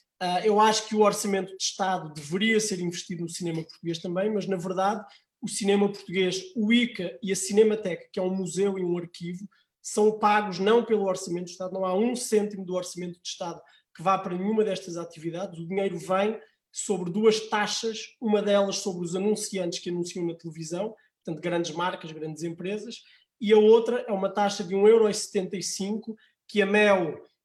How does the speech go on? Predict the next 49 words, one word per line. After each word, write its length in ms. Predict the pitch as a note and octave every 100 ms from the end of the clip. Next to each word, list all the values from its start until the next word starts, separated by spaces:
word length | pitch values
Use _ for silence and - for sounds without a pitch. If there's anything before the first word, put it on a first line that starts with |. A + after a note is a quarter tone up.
| _
que 100 | -
a 40 | E3
Vodafone, 880 | F3+ F3+ F3+ G3 F3+ F3+ E3 D3+ -
que 160 | F3
a 40 | D#3+
Nós 340 | E3+ F3 E3+
e 40 |
que 80 | -
as 80 | E3
operadoras 440 | D#3+ E3 E3 E3
de 100 | E3
cabo 240 | - G3 F#3 _
pagam 360 | G3+ G3+ G#3+ F#3
um 80 | G3
euro 140 | G3+
e 40 | G3
setenta 280 | G3 F3+
e 40 | F#3+
cinco 280 | - F3 - -
anual 640 | A#3 G#3+ G3 F#3+ A3 - - _ _ _
por 160 | G#3 -
cada 280 | G#3 G#3 G#3
subscrição. 760 | - G#3 - - G3+ - D#3
Portanto, 280 | D#3+ - E3+
isto 140 | F3 F#3+
dá 140 | F#3+
cerca 320 | G3+ G#3 G#3
de 160 | F3 F3 _ _ -
doze 420 | D#3+ G#3+ A#3 A#3
cêntimos 640 | - - G#3+ G#3+ G#3 G3
por 240 | - - A3
mês 400 | G#3+ G#3 A3 G#3+ -
por 80 | E3+
subscritor, 720 | - E3 - F3 F3 G3+ G3 - _ -
que 100 | G3
estas 260 | F#3+ F#3
empresas 480 | G3 G3 G3+ F#3 F3+
que 80 | -
têm 160 | G3+ F#3
receitas 460 | - G3 F#3+ F3
de 500 | E3+ _ _ _ E3
dois 320 | D#3+ G3+ G3
e 40 | F3+
de 100 | -
três 280 | G#3+ F#3+ F#3
mil 180 | F#3 F3+
milhões 260 | F3+ F3
por 220 | - F3
ano 260 | F3+ G#3